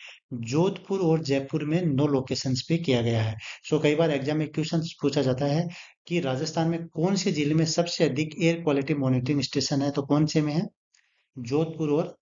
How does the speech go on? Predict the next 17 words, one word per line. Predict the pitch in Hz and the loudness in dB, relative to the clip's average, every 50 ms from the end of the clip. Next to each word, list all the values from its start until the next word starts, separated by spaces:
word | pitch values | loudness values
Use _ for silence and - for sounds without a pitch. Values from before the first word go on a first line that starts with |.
| - | -8
जयपुर | 117 110 127 127 127 - 139 127 | -2 2 2 2 2 2 0 0
जिलों | 120 123 113 113 117 | 0 0 0 0 0
में। | 113 110 107 107 107 - - _ _ _ _ _ _ _ _ _ _ _ | 0 0 -2 -4 -6 -8 -12 _ _ _ _ _ _ _ _ _ _ _
उसके | - 165 160 - 208 | -4 -4 -2 -2 -2
बाद | 190 170 180 180 175 | 0 2 2 2 2
में | 180 180 | 0 0
हम | 180 175 | 0 0
देखते | 156 156 160 156 175 165 | 2 0 0 0 0 -2
हैं | 151 | -2
कि | 180 | -2
कंटीन्यूअस | 180 - - 156 143 147 147 143 175 175 185 202 190 - - | -4 -4 0 0 0 2 2 2 2 2 2 2 0 0 0
monitoring | 160 143 143 143 147 143 143 160 165 147 | 0 2 2 2 2 0 2 2 2 2
stations | - - - 143 123 - - 123 117 113 117 - - - - | 0 -2 -2 -2 -2 0 0 0 -2 -2 -2 -4 -8 -6 -2
की | - 139 | -2 -2
क्या | 131 - 147 151 156 | 0 2 2 2 2
condition | 151 - 139 135 139 139 139 156 143 | 2 2 2 2 2 2 2 0 0
है। | 139 151 180 175 | 0 0 -2 -4